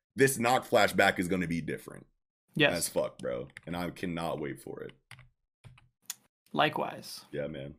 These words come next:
Speaker 1: But yeah, I think that's, I think that's all I had for Black Clover, though.
Speaker 2: Yeah, me too.
Speaker 1: Okay, My Hero Academia,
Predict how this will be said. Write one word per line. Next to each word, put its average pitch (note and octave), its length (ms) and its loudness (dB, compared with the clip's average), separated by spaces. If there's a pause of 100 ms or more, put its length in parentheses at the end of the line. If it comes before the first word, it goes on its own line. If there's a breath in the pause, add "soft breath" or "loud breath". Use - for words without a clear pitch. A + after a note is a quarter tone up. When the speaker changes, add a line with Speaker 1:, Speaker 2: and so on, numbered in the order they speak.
Speaker 1:
But F#2 120 2
yeah, F2+ 100 4
I E2+ 40 2
think G2 120 -2
that's, - 400 -2
I F2 60 -6
think F#2+ 160 -8
that's E2 120 -6
all E2 120 -2
I D#2+ 80 -4
had D2+ 200 -4
for D2 60 -12
Black D2+ 220 -6
Clover, E2 260 -4
though. D2+ 180 -6 (580)
Speaker 2:
Yeah, D#4+ 160 6
me F#3 100 6
too. A#3+ 180 0 (1500)
Speaker 1:
Okay, B2+ 240 8
My A#2 220 6
Hero C3 220 8
Academia, B2 640 6